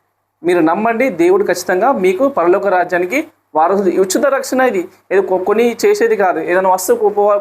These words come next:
తీసుకోవాలంటే డబ్బులు పెట్టి కొనాలి, కానీ దేవుడు ఉచితంగా మనకు బైబిల్ ఇచ్చిండు, ఉచితంగా మన, తన కుమారుని భూలోకానికి పంపించిండు, మన కొరకే తను రక్తం కార్చిండు.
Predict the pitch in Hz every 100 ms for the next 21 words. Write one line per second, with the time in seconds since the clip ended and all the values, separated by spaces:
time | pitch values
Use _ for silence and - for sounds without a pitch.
0 | 202 196 196 220 208 214 247 185 180 233
1 | 233 233 226 170 139 - _ 208 220 175
2 | 233 226 - - 233 233 233 185 180 196
3 | 202 - 233 - 175 - 226 226 220 208
4 | 202 185 180 185 202 214 226 175 185 208
5 | 208 190 185 185 202 208 233 - _ _
6 | 156 202 214 220 233 233 220 175 - _
7 | 156 156 220 214 196 202 143